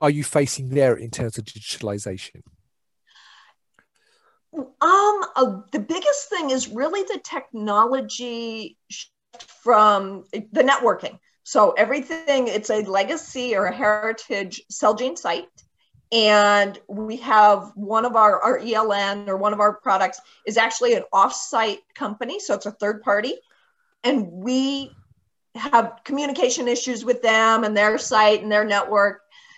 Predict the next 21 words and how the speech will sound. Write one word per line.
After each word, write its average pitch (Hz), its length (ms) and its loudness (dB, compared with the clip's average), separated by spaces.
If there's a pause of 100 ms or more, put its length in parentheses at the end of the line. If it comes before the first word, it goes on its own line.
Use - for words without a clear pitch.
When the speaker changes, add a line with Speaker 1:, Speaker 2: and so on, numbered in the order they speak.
(320)
Speaker 2:
And 254 140 6
it's - 260 -6
not 226 240 4
something 226 240 -4
I 226 120 2
can't 220 220 -2
just 247 140 -6
walk 240 300 4
in 247 120 8
and 220 80 -2
go, 214 100 2 (100)
"Okay, 453 180 6
I'm 320 80 4
gonna 269 180 -4 (180)
go 262 100 6
fix 254 260 0
this 254 240 4
and 220 100 -10
go 233 80 4
check 240 300 2
it." 240 160 4